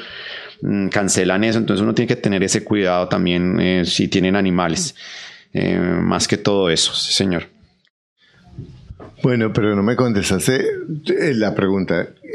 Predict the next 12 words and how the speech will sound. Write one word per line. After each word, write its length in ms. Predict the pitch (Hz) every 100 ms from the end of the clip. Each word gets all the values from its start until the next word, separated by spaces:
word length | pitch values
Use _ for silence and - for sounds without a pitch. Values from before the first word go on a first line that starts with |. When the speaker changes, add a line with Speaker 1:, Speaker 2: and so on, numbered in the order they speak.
| -
Speaker 2:
si 400 | - 117 104 107
tú, 360 | 120 110 123 113 - - -
eh, 240 | 117 95 -
y 220 | 123 101
eso 220 | 90 -
depende 420 | 104 - 90 87
de 60 | 92
cada 240 | 95 90
persona, 420 | 92 - 90 85 80
pero 380 | 87 80 73 - _ _ _ _ _
¿cuántas, 680 | - 107 110 110 135 120 - - _ - -
eh, 520 | 110 101 101 -